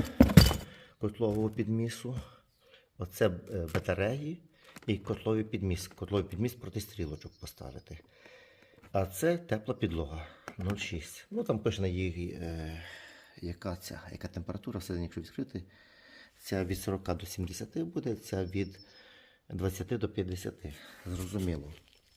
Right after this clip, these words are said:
Дивимося насос, стрілочку уважненько. Туди стрілочка, сюди прикручується насос. Вкинули оце резинову прокладочку, гумову прокладочку туди. Бачите, як однією рукою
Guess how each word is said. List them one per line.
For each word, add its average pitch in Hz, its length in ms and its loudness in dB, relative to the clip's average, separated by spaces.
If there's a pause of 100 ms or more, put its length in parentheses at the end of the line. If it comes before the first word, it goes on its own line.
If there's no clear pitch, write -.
Дивимося 90 360 6
насос, 92 260 4
стрілочку 82 500 -2
уважненько. 73 440 -6
Туди 90 220 -2
стрілочка, 147 460 -4
сюди 90 320 -2
прикручується 85 600 -6
насос. 117 480 -4 (960)
Вкинули 90 500 6 (320)
оце 87 400 -2 (680)
резинову 87 640 0
прокладочку, - 720 -6 (1120)
гумову 127 460 6
прокладочку 127 600 2
туди. 117 320 -4 (3000)
Бачите, - 240 -2
як 92 120 -4
однією 92 300 4
рукою 85 420 0